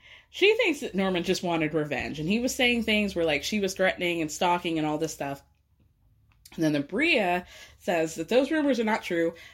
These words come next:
Shanice is not that person. Cut to Shanice back in the confessional being like, "Uh, I'm not gonna lie, I did do some of those things, like call him." But then Jasmine says,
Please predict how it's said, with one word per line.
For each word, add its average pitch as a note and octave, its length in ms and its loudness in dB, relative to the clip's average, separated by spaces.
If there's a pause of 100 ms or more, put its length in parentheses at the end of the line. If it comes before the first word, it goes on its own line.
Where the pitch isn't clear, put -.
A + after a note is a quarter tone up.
(160)
Shanice C#4+ 420 2
is A3 80 -2
not F#3 200 0
that - 180 -4
person. D3 420 -10 (520)
Cut F4 200 2
to G#4 80 2
Shanice A3 520 2
back F3+ 260 0
in G3 220 -2
the G3+ 80 -6
confessional F3 560 -2
being F#3+ 160 -2
like, E3 280 -4 (500)
"Uh, C#4 260 6
I'm C4 80 2
not A3 180 0
gonna D#3+ 140 -6
lie, C#3+ 300 -4
I A#3+ 160 4
did A#3 320 0
do G#3 180 0
some F3 240 -4
of E3 80 -6
those D3+ 220 -4
things, D3+ 260 -4
like D3 160 -6
call D3+ 280 0
him." C#3+ 380 -8
But G#3 140 0
then A#3 160 4
Jasmine D4 400 2
says, A#3+ 340 -2